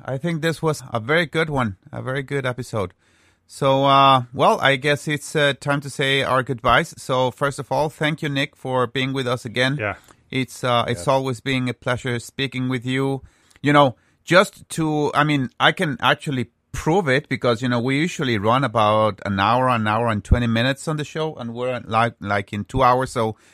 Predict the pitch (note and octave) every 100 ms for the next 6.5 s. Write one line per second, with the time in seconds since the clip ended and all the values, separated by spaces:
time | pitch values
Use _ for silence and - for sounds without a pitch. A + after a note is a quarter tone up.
0 | - B2+ C3 C#3 D3 - D3+ D3+ C3 C#3
1 | E3 D#3+ C3 C3+ C#3 B2 C#3 C#3+ - C#3+
2 | - C#3 C#3 B2+ C3 B2+ A#2+ A#2+ A#2 A2+
3 | A#2 A#2+ G#2+ A2 B2 A2 - G#2+ - -
4 | A2+ A#2+ A2+ - _ _ _ A#2+ C3+ C#3
5 | - A2 B2+ C3 - D3 D3 C#3+ - B2+
6 | C3 B2+ - B2 A2+